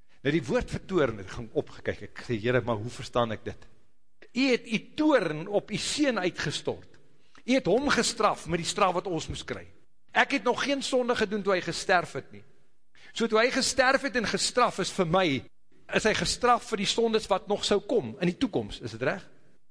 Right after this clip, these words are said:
Nou waar kom God se toorn nou vandaan, het hy dit nou kanselleer? Die Griekse woord is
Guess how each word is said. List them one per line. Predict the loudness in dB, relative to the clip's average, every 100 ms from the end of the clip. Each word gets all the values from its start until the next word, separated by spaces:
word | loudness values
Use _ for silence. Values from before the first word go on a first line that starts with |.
| -4 4
Nou | 4 4
waar | 4 4 2
kom | -2 -2
God | -4 -4
se | -6
toorn | -2 -2 0
nou | -2
vandaan, | 0 0 0
het |
hy | -4 -4
dit | -6
nou | -4
kanselleer? | -4 -4 -6 -8 -12 -20 -20 -20 -20 -20 -20 -20 -20 -20 -20 -20 -20 -20 -20 -20 -20 -20 -20 -20 -20 -20 -20 -20 -20 -20 -20 -20 -20 -20 -20 -20 -20 -20 -20 -20 -20 -20 -20 -20 -20 -20 -20 -20 -20 -20 -12
Die | -8
Griekse | -6 -6 -8 -4
woord | -4
is | -6